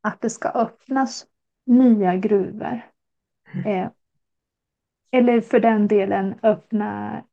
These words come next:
Speaker 1: eller starta nya vindkraftsparker.
Speaker 2: Mm.
Speaker 1: Vi borde öppna i, eller börja en ny, en annan ända.
Speaker 2: Mm.
Speaker 1: Tillvarata det som redan finns, effektivisera det, återvinna mer, ny,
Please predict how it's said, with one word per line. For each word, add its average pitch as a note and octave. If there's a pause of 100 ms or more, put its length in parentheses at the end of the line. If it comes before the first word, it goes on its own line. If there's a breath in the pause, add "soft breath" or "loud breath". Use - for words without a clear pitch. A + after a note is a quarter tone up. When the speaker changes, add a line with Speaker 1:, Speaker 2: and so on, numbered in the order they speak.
(120)
Speaker 1:
eller G#3+
starta G3
nya G3
vindkraftsparker. - (360)
Speaker 2:
Mm. E3+ (1000)
Speaker 1:
Vi A#3
borde A#3+
öppna G#3+
i, A3+
eller A3+
börja G#3
en G3+
ny, G3+
en A3
annan G3
ända. G3+ (280)
Speaker 2:
Mm. F#3 (220)
Speaker 1:
Tillvarata A3+
det G#3+
som G#3+
redan G3+
finns, G#3+
effektivisera A#3
det, A3+ (720 loud breath)
återvinna B3+
mer, G#3
ny, A3